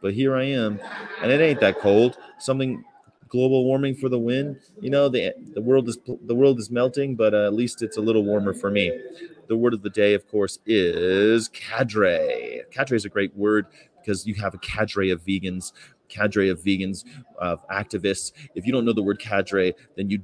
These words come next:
definitely need to if you're an activist, because a cadre of activists is exactly what you need. It's a group of people with unifying relationship, as in a cadre of lawyers, cadre of sports writers,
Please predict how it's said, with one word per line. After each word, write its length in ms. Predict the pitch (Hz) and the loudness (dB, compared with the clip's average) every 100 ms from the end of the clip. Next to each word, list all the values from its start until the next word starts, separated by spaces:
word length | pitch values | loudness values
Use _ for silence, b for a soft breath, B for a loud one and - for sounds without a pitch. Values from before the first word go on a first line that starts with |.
| - | -4
definitely 480 | 117 110 110 87 104 | -2 0 0 -2 -2
need 260 | 98 98 92 | -2 -4 -4
to 240 | 95 98 | -4 -4
if 140 | 92 | -4
you're 120 | 95 92 | -4 -4
an 60 | |
activist, 540 | 92 90 98 92 - - | -4 -4 -4 -4 -4 -10
because 260 | - 92 | -8 -6
a 60 | 87 | -6
cadre 560 | - - 104 104 92 | -12 -8 -6 -2 -2
of 100 | 87 - | -2 -4
activists 460 | 87 98 90 92 90 | -8 -6 -4 -4 -6
is 120 | 85 | -8
exactly 400 | 90 92 87 92 | -6 -4 -4 -4
what 220 | 90 85 | -4 -6
you 80 | 92 | -8
need. 300 | 90 92 90 | -6 -6 -6
It's 160 | 87 92 | -6 -10
a 40 | |
group 240 | 82 95 | -8 -8
of 140 | 80 - | -8 -12
people 340 | 101 95 95 | -8 -6 -4
with 220 | 92 - | -4 -4
unifying 500 | 90 98 90 90 90 | -6 -6 -4 -4 -4
relationship, 640 | 87 87 95 95 - 92 - | -4 -2 -2 -4 -8 -8 -4
as 200 | 85 92 | -4 -4
in 80 | 85 | -10
a 60 | |
cadre 500 | - - 90 - 82 | -12 -8 -8 -6 -6
of 140 | 80 95 | -8 -4
lawyers, 480 | 110 117 110 104 - B B _ | 0 2 2 -2 -6 B B _
cadre 460 | - 90 82 85 80 | -10 -6 -4 -2 -4
of 80 | - | -4
sports 420 | - 127 117 - | -2 2 2 2
writers, 360 | 104 101 101 | 0 0 -2